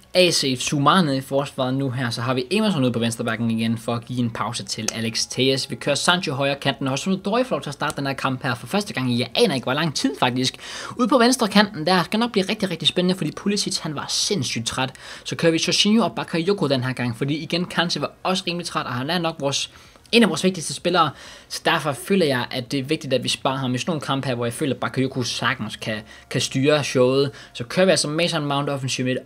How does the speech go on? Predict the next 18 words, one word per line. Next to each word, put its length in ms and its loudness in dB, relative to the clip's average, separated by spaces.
og 380 -2
Batshuayi 680 -2
op 200 -6
foran. 680 -2
Så 140 -4
ja, 160 6
lad 80 2
os 60 2
bare 160 2
komme 260 0
direkte 340 0
i 40 2
gang 340 0
med 120 0
kampen. 340 -4
Mason 280 -4
Mount 240 0
her 180 -6